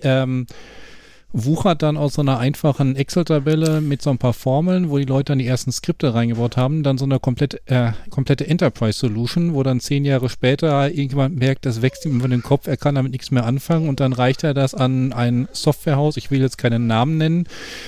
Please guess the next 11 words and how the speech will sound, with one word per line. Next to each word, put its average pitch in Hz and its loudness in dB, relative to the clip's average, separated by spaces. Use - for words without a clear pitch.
ähm, 139 0
weiter, 127 0
damit 135 -2
die 139 2
dann 135 0
so 123 -2
Backend-, 127 -2
Frontend-basiertes 139 0
was 127 2
draus 120 -2
machen. 151 0